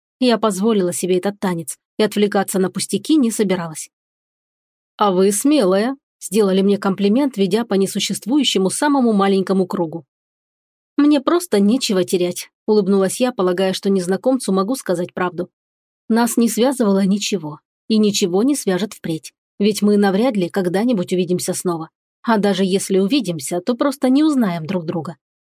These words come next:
«Каждому есть что терять, например, голову». С этими словами мужчина резко притянул меня к себе, так что я оказалась буквально вжата в него всем телом. Воздуха оказалось недостаточно. Страх или страсть?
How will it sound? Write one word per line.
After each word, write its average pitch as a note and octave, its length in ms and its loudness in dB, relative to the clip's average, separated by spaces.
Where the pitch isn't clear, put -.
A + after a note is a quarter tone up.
«Каждому A#3 460 2
есть F3+ 300 0
что - 240 -2
терять, F#3 560 -2
например, C4 500 2
голову». G3+ 540 0
С - 120 -4
этими C4+ 220 2
словами C4+ 400 0
мужчина A#3+ 340 2
резко B3 300 -2
притянул A3+ 400 0
меня A3+ 200 2
к A#3 60 -6
себе, G#3+ 500 -2
так C4 180 0
что - 140 -2
я A#3+ 160 2
оказалась A#3 460 0
буквально A#3 380 0
вжата A3+ 360 -2
в E3 80 -4
него G3 200 2
всем A#3+ 260 0
телом. D#3 380 -4
Воздуха G3+ 520 0
оказалось G3+ 480 0
недостаточно. G3 760 -4
Страх - 720 -4
или A#3 220 4
страсть? - 580 -4